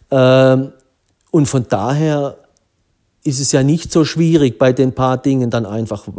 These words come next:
die Wahrheit zu sagen. Und und sich auch vorher schon bewusst zu werden, nee, ich gehe den Weg der Wahrheit.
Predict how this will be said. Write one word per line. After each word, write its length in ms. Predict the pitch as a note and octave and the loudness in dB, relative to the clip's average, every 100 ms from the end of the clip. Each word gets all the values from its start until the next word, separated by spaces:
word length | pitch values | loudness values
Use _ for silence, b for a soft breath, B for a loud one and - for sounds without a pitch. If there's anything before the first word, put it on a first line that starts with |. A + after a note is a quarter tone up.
| - - | -16 -16
die 240 | G#2 G#2+ | -10 -8
Wahrheit 380 | G2 C#3+ D#3+ D#3 | -6 -6 -6 -8
zu 80 | D3+ | -10
sagen. 500 | - D#3 C3+ A2+ G#2+ B B B | -6 -6 -6 -8 -12 B B B
Und 300 | C3+ B2 A2 b b b b b _ - | -4 -2 -4 b b b b b _ -4
und 200 | C3+ B2 | -2 -2
sich 380 | - - C#3+ D#3 | -2 -2 2 2
auch 240 | C3 - | 2 -4
vorher 460 | - - C#3 D3 C#3 | -16 0 2 2 2
schon 200 | D3 C3+ | 0 0
bewusst 520 | B2+ A#2 E3 F#3 - | 0 0 -4 -4 -2
zu 140 | E3 | -2
werden, 480 | E3 D3+ C3+ A#2+ A2 | 0 -2 -2 -6 -8
nee, 320 | A#2 B2 E3+ | -4 -4 -4
ich 320 | E3 D3 D#3 - | -6 -8 -10 -4
gehe 200 | C3+ C#3 | -2 0
den 240 | D#3 C3+ | 0 0
Weg 220 | C3+ C3 | 0 0
der 160 | C3 A#2 | -2 0
Wahrheit. 560 | A#2+ C#3+ E3+ D3 A2 | 0 0 -4 -6 -10